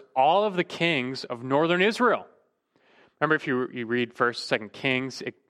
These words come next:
we'll, we'll learn about the kings of Judah in the south after the kingdom divided, and then all the kings of Israel in the north. They were all bad. The kings of Judah,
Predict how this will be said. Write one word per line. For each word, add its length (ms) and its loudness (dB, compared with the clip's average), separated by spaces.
we'll, 180 -2
we'll 100 -6
learn 160 2
about 380 0
the 60 -20
kings 260 -4
of 100 -8
Judah 460 2
in 60 -14
the 80 -10
south 520 0
after 180 -4
the 60 -8
kingdom 340 -6
divided, 480 0
and 140 0
then 80 4
all 140 4
the 80 -2
kings 500 -2
of 120 0
Israel 300 2
in 40 -2
the 80 2
north. 400 2
They 100 6
were 160 2
all 220 6
bad. 440 4
The 80 -6
kings 280 0
of 100 -6
Judah, 480 2